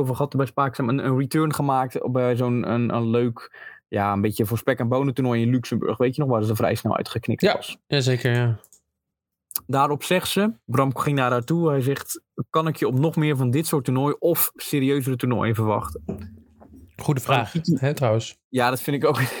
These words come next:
Speaker 1: hele goede vraag. Waarop Kiki zegt: "Beste Bram,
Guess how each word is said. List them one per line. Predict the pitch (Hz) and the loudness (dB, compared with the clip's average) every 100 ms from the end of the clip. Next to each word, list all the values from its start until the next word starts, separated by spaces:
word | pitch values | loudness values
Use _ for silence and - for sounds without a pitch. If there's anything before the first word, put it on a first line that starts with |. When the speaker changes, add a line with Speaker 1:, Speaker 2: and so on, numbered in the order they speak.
| - | -4
Speaker 1:
hele | 165 170 135 - | 0 0 0 -4
goede | 123 113 | -6 -2
vraag. | 120 104 - - - - - - _ _ | 0 0 -4 -10 -10 -10 -12 -14 _ _
Waarop | - 160 | -2 0
Kiki | - 180 156 | 0 -2 2
zegt: | 143 143 - - _ _ _ _ _ | 2 0 -4 -18 _ _ _ _ _
"Beste | - 165 - | 0 0 0
Bram, | 135 127 151 202 | 0 2 0 -2